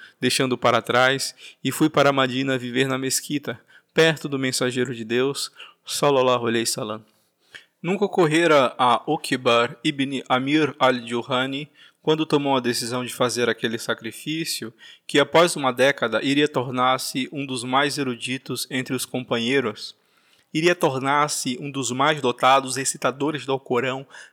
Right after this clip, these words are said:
bem como um dos mais distinguidos líderes do exército muçulmano,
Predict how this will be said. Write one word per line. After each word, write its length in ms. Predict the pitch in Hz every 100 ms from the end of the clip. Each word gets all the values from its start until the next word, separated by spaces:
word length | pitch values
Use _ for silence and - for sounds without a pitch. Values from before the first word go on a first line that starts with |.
| -
bem 320 | 127 156 175
como 300 | - 151 147
um 180 | 170 160
dos 180 | 135 117
mais 320 | 127 147 151
distinguidos 680 | 147 - 131 135 151 127
líderes 560 | 113 135 170 139 117 113
do 100 | 120
exército 500 | 120 113 117 - 131
muçulmano, 760 | 123 110 - 123 131 147 113